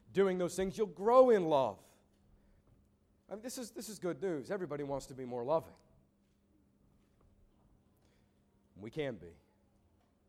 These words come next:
But we're not talking here about loving just anybody. We're not talking about love for the lost. We're not talking about love for our family or love for our friends. We're talking about love for a very specific group of people.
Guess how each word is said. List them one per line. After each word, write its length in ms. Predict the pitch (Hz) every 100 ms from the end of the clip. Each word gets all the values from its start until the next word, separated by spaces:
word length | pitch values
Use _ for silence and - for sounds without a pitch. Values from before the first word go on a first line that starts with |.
| _ _ _ _ _ _ _ _ _ _ _ _ _ _
But 100 | -
we're 100 | 135
not 140 | 175 170
talking 380 | 175 165 165 151
here 180 | 160
about 300 | 147 139 131 -
loving 380 | 147 147 135 127
just 260 | 151 131 147
anybody. 340 | 131 92 71 - - _ - - - - - - _ _ - _ _
We're 100 | 113
not 160 | 135 147
talking 280 | 160 151 156
about 200 | 156 151
love 180 | 156
for 60 | 147
the 80 | 151
lost. 520 | 139 131 135 135 -
We're 80 | 120
not 180 | 127 135
talking 260 | 135 147
about 220 | 147 151
love 200 | 139 156
for 100 | 156
our 100 | 156
family 480 | 151 156 147 147 156
or 100 | 135
love 180 | 135 139
for 80 | 165
our 80 | 151
friends. 580 | - 107 101 98 - _ _ _ _ _ _ -
We're 100 | 127
talking 360 | 156 139 156
about 220 | 147 139 127
love 340 | 139 147 151
for 140 | 135
a 60 | 117
very 500 | 104 131 147 147 151
specific 560 | - - 123 - 139 127
group 200 | 139 120
of 120 | 143
people. 280 | - 85 -